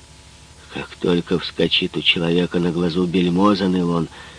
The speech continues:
«так он и пропал». Гюндюз повернулся в его сторону.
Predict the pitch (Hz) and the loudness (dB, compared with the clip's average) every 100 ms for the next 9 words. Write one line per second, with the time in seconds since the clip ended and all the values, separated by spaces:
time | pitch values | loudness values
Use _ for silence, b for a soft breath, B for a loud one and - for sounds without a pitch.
0 | B B - - 85 - 87 95 101 101 | B B -16 -10 -6 0 0 0 0 -2
1 | - 90 95 98 92 - - - - - | 0 0 2 2 2 -2 -16 -20 -20 -20
2 | - - - - - 82 80 76 120 - | -20 -20 -20 -14 -8 -2 -2 2 2 2
3 | B B B - 98 92 87 113 120 110 | B B B 4 6 6 6 4 4 2
4 | 104 101 104 87 82 78 | 4 4 0 -2 0 0